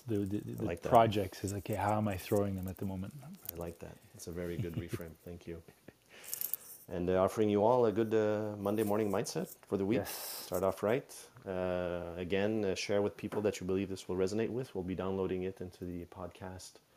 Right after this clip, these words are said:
Speaker 2: um, on Spotify, Apple, and Google Podcasts shortly. And, um, you can answer the questions if you look at it on, uh, Spotify. There's always questions on the bottom of the episode.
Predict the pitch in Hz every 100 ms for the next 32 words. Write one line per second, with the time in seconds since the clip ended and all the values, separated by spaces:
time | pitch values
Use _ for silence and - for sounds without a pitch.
0 | - - - - _ - 90 87 87 85
1 | 85 85 90 - 101 95 98 101 90 92
2 | 95 98 98 90 85 90 92 92 98 95
3 | 101 107 - - 110 135 156 - _ _
4 | - - - - _ _ _ 92 92 90
5 | 92 92 92 92 90 90 90 92 - _
6 | _ - _ - 92 95 92 - 101 -
7 | 101 - 110 101 98 104 101 104 98 95
8 | 95 95 92 92 - 107 113 131 135 101
9 | 101 - - 95 113 104 95 90 95 101
10 | 85 95 95 110 123 127